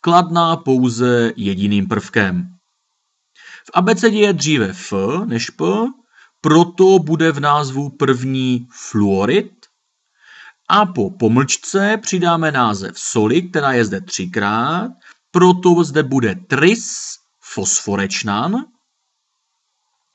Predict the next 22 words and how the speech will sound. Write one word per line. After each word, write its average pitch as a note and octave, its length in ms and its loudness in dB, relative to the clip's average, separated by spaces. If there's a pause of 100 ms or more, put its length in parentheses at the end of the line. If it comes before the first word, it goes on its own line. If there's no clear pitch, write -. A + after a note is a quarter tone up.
(440)
A A#3+ 200 6
k - 80 -8
těmto C4+ 360 -2
podstatným F#3 600 0
jménům G3 640 0
již D#3+ 160 -4
přidáme C#3+ 560 0
přídavné A2 760 -4
jméno, E3 380 0
které D3+ 300 -2
je D3 80 0
spojeno C#3 480 -4
s A#2+ 100 -6
názvem A#2+ 800 0
elektropozitivního A#2 1200 -2
prvku, A#3 640 -2 (280)
což D3+ 200 2
je G2+ 120 0
vápník D3+ 880 -2
v - 280 -20
oxidačním D#3+ 800 0
čísle A2+ 920 -2